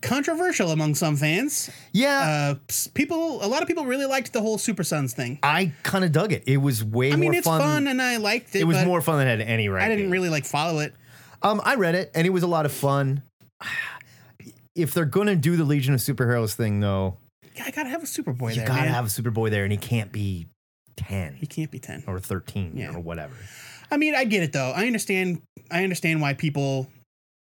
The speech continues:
Speaker 1: are sad about
Speaker 2: Sure.
Speaker 1: him being artificially aged or whatever.
Speaker 2: I get it.
Speaker 1: Um, but,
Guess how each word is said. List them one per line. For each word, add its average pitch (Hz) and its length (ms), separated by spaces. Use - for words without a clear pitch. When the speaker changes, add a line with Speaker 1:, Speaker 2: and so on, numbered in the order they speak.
Speaker 1:
are 139 160
sad 135 360
about 117 280
Speaker 2:
Sure. - 180
Speaker 1:
him 139 240
being 131 480
artificially 135 600
aged 123 300
or 123 60
whatever. 113 280
Speaker 2:
I 160 60
get 113 200
it. - 100
Speaker 1:
Um, 123 340
but, 139 340